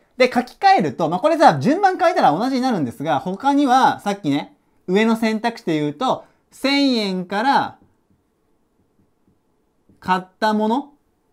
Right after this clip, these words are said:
ね、お金を払ったら、それが同じになってもいいし、あとはプラスで残るか。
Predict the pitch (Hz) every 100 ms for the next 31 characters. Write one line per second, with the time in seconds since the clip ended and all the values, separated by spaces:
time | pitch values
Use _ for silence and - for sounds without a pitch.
0 | _ 190 196 160 151 202 208 208 226 269
1 | 302 302 _ 269 294 233 240 262 262 -
2 | 190 262 302 302 320 320 320 - 269 254
3 | 277 302 254 - 320 165 - _ _ _
4 | 220 269 294 170 - 196 240 247 233 208
5 | 185 214 139 -